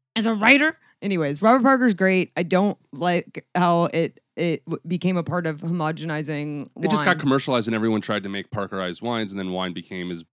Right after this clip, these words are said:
Speaker 2: boring as possible.
Speaker 1: Yeah, and, like,
Speaker 2: they all
Speaker 1: and,
Speaker 2: tasted the same.
Speaker 1: and then, and then, and then here we have this really boring ass fucking tasting format.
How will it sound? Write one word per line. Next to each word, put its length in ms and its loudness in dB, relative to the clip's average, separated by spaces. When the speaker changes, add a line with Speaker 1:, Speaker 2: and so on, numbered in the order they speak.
Speaker 2:
boring 300 -4
as 100 -10
possible. 580 -6
Speaker 1:
Yeah, 240 4
and, 120 4
like, 120 4
Speaker 2:
they 60 2
all 80 6
Speaker 1:
and, 100 6
Speaker 2:
tasted 240 0
the 80 -10
same. 180 -2
Speaker 1:
and 140 6
then, 300 4
and 160 4
then, 220 4
and 260 2
then 100 4
here 160 6
we 120 4
have 160 4
this 160 -2
really 280 2
boring 400 2
ass 140 0
fucking 240 -4
tasting 380 -2
format. 420 -8